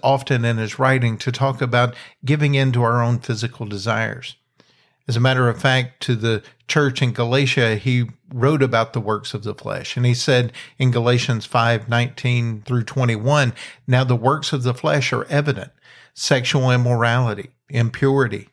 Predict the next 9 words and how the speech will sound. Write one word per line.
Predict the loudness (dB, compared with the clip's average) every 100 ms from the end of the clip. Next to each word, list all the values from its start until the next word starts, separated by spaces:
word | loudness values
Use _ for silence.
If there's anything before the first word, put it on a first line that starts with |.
| _
sensuality, | -2 0 2 0 -2 -4 -8 -12 -16 _ -4
idolatry, | 0 2 2 4 2 -2 -8 -8
sorcery, | -4 0 2 0 -4 -8 -10 -16 _ _ _ 0
enmity, | 4 2 0 -4 -8
strife, | -6 0 2 4 2 -2 -14 -14 -2
jealousy, | 0 2 2 0 -6 -12 _ -20 _
fits | -2 -2 0
of | 0
anger, | 2 2 2 0 -2